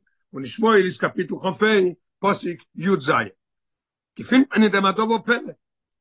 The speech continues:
אין פירוש רש"י על התורה. המאיר די געזאגט, נישט צו פארשטיין, וואס רש"י האט געטאן. חוץ אז ביי אלע דריי שטייט דער ווארט שנה,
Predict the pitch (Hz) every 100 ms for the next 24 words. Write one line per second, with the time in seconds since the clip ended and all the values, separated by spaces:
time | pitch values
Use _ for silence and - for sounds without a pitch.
0 | _ - 156 135 233 208 160 190 196 202
1 | 175 165 160 139 113 _ _ 156 190 247
2 | 320 - 226 175 302 - 214 - 202 208
3 | - 226 190 151 151 160 180 185 170 240
4 | 240 226 _ _ _ _ - 226 247 208
5 | 180 147 180 175 170 - 180 165 - 175
6 | 170 160 175 170 - - 185 175